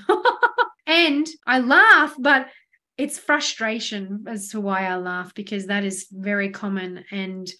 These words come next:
I know some pickup artists actually teach this. So we need to be mindful and wary. So all of that just wears you down. And I want to firmly say here, giving in to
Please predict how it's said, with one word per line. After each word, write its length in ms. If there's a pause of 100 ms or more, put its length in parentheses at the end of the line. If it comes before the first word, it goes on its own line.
I 80
know 160
some 260
pickup 440
artists 360
actually 380
teach 400
this. 400
So 140
we 100
need 200
to 40
be 140
mindful 480
and 160
wary. 480
So 460 (180)
all 340
of 140
that 360
just 240
wears 320
you 80
down. 420 (140)
And 140
I 60
want 240
to 80
firmly 360
say 360
here, 560
giving 320
in 240
to 320